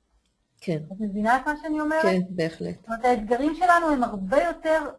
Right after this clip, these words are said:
Speaker 2: קשורים לעולם הרגש, התקשורת הזוגית,
Speaker 1: מהמם, מהמם.
Speaker 2: והתקשורת שלי עם הגוף שלי, מאשר לעולם הסקסולוגי,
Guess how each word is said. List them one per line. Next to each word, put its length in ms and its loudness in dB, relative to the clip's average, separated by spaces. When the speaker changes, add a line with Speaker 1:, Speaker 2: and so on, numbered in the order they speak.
Speaker 2:
קשורים 520 -4
לעולם 440 2
הרגש, 800 -4
התקשורת 760 -4
הזוגית, 600 -6
Speaker 1:
מהמם, 180 -2
מהמם. 260 0
Speaker 2:
והתקשורת 680 2
שלי 200 -6
עם 80 -4
הגוף 320 -4
שלי, 440 -6
מאשר 540 2
לעולם 500 4
הסקסולוגי, 1000 0